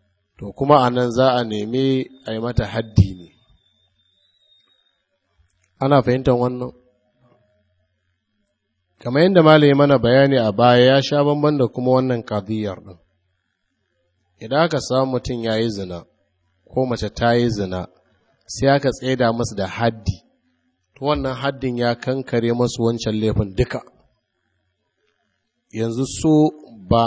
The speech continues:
masu wancan laifin ba ne. In ka kira su da sunan wancan laifi, to shari'a za ta kama ka da laifin ƙazafi.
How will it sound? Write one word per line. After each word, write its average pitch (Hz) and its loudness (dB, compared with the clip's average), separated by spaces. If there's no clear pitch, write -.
masu 110 -2
wancan 135 2
laifin 113 2
ba 95 -4
ne. 87 -18
In 127 -4
ka 131 -2
kira 135 2
su 135 0
da 110 -6
sunan 127 0
wancan 135 0
laifi, 120 0
to 104 -10
shari'a 117 0
za 113 2
ta 107 -4
kama 123 -4
ka - -10
da 107 -8
laifin 110 -4
ƙazafi. 92 -12